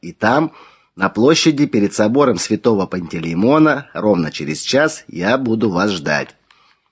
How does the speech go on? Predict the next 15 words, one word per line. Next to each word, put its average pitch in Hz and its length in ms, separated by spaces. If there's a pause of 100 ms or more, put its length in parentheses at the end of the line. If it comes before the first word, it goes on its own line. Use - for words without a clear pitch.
(380)
Я 123 180
проведу 151 420
для 151 220
вас 143 220
ознакомительную 117 840
экскурсию 127 520
по 123 100
монастырю". 110 760 (560)
Вы 170 80
подадите 120 580
сорокаусты 120 840
и - 180
остальные 98 600
поминания. 80 840 (420)
Итак, 95 520